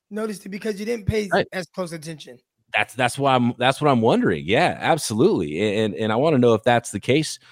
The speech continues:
Speaker 2: or not, because, um, yeah, nose up, nose down. I wonder if that's a thing, 'cause I really, it really seemed like he was getting on top of the ball and r-, using a lot more of his fingers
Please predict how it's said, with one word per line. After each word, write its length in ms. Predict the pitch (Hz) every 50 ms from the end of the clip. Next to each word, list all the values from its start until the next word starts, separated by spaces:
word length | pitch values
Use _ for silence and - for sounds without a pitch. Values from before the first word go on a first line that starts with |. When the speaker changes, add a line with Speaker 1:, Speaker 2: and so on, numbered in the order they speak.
| - - _ -
Speaker 2:
or 120 | 104 92
not, 280 | 87 87 76 57 - -
because, 440 | 90 85 - 95 90 87 85 - - -
um, 420 | 90 90 87 87 85 82 78 - -
yeah, 120 | 123 110
nose 320 | 92 95 120 175 220 202 185
up, 180 | 190 202 -
nose 300 | 185 190 190 180 175 160
down. 320 | 151 156 156 147 117 78 69
I 40 |
wonder 180 | 87 117 147 156
if 60 | -
that's 200 | - 139 - -
a 40 | 113
thing, 180 | - 131 104 85
'cause 100 | - 107
I 80 | 143
really, 400 | 180 160 151 151 147 123 107 -
it 80 | 131 123
really 240 | 120 139 147 135 117
seemed 240 | - - 123 113
like 160 | 107 101 - -
he 140 | - 107
was 160 | 101 92 87 -
getting 260 | - 110 104 98 92
on 140 | 87 87 87
top 300 | - - 90 90 - 95
of 60 | 85
the 60 | 80
ball 380 | 76 87 92 92 82 78 - _ _ _ _ _ _ _
and 480 | - 92 90 87 82 82 78 78 76 - _ -
r-, 120 | 85 78 -
using 540 | 90 85 87 104 110 101 90 95 90 87 - _ _ _ _ _ _ _ - - -
a 80 | - 98
lot 220 | 87 90 82 82
more 180 | 92 90 85 82
of 100 | 80 -
his 180 | 87 80 -
fingers 500 | - - 80 78 76 73 73 - - -